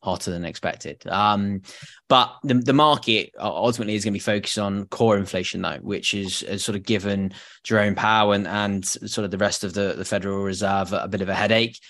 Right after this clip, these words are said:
Um, it's been really sort of sticky. It rose again last month to six point six percent. That's the highest reading that we've seen so far in twenty twenty-two. Um, but this reading is expected to show that core C P I slowed to zero point four, uh, month over month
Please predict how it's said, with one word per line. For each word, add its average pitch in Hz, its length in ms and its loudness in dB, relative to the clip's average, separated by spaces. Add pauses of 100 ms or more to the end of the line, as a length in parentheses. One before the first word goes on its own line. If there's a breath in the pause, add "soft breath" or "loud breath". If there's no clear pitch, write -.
(240 loud breath)
Um, 95 200 0
it's 90 100 -8
been 104 160 2
really 107 220 4
sort 110 140 0
of - 80 -2
sticky. 110 580 0
It 95 160 -6
rose 107 240 2
again 107 320 0
last 104 260 2
month 104 280 -2
to 92 80 -8
six - 200 -6
point 92 180 -6
six - 220 -4
percent. 101 480 -4 (240 loud breath)
That's 98 200 0
the 110 80 0
highest 107 360 2
reading 101 280 -2
that 90 80 -4
we've - 120 -8
seen 98 220 -4
so 98 160 -2
far 95 240 -2
in 92 80 -4
twenty 98 220 -6
twenty-two. 120 640 0 (440 loud breath)
Um, 95 300 0
but 120 460 2
this 123 260 0
reading 113 300 4
is 107 80 0
expected 101 460 -2
to 107 40 -6
show 104 320 0
that 82 140 -6
core 104 260 -2
C 98 160 -4
P 92 160 -4
I 98 220 2
slowed 95 320 -2
to 98 100 -8
zero 98 240 -2
point 95 240 -8
four, 104 380 -4 (360 loud breath)
uh, 92 200 0
month 110 260 2
over 98 140 2
month 131 420 4